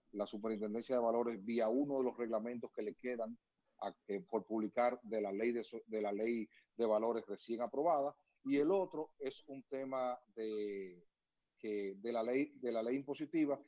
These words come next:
que se está trabajando también con, con los organismos pertinentes para, para solucionar.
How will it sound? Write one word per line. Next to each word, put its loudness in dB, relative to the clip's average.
que 0
se -6
está -2
trabajando 2
también -6
con, -8
con 4
los 4
organismos 0
pertinentes -2
para, 2
para 4
solucionar. -8